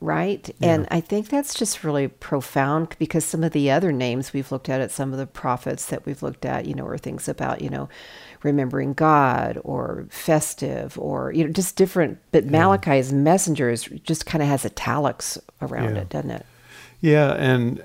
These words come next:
Speaker 2: some even think that because the name Malachi means my messenger, that that wasn't even his real name. It was a pseudonym, that it was written,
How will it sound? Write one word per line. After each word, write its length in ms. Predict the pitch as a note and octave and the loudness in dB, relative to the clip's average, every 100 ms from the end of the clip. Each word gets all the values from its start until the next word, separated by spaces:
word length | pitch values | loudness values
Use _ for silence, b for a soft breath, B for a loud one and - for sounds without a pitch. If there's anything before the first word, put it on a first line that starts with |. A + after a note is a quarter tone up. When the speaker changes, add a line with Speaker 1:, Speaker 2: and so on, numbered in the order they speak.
| - | -12
Speaker 2:
some 400 | - - E3+ E3 | -4 2 4 6
even 300 | C3 A#2+ A2+ | 4 4 0
think 280 | - B2+ A2+ | 2 0 0
that 120 | C#3 | -2
because 460 | A2+ - C3 C3+ B2+ | -2 0 2 2 2
the 80 | A#2 | 0
name 260 | A#2 A2 | 2 0
Malachi 560 | A2 A2 A#2 G#2+ A2+ A2 | 0 0 0 -2 -2 -2
means 380 | A2+ A2 G#2 G2 | 0 -2 -2 -2
my 200 | G#2+ G#2+ | 0 0
messenger, 720 | G#2 B2 C3 B2+ G#2 G2+ F#2+ B B B B B B B - | 0 -2 -2 -4 -4 -4 -4 B B B B B B B 6
that 400 | A#2 - F#3+ C#3+ | 6 6 -2 4
that 160 | B2+ | 4
wasn't 360 | A#2+ B2 G#2+ A#2 | 6 6 6 4
even 220 | A#2+ A2 | 4 4
his 220 | G#2 G2+ | 2 2
real 240 | G#2+ A2+ A2 | 2 4 4
name. 320 | A2 B2 G#2 | 4 2 2
It 120 | B2+ | 0
was 160 | B2 G2+ | 0 0
a 80 | F#2 | -2
pseudonym, 800 | - B2+ B2 G#2+ G2+ G#2+ A2 F#2+ B B | 0 2 4 4 2 -2 -4 -8 B B
that 400 | F3+ A2+ A2 - | -4 4 4 4
it 180 | - D#3 | 2 2
was 260 | A#2+ A2+ F#2+ | 4 4 2
written, 380 | A#2+ - A#2 | 2 2 0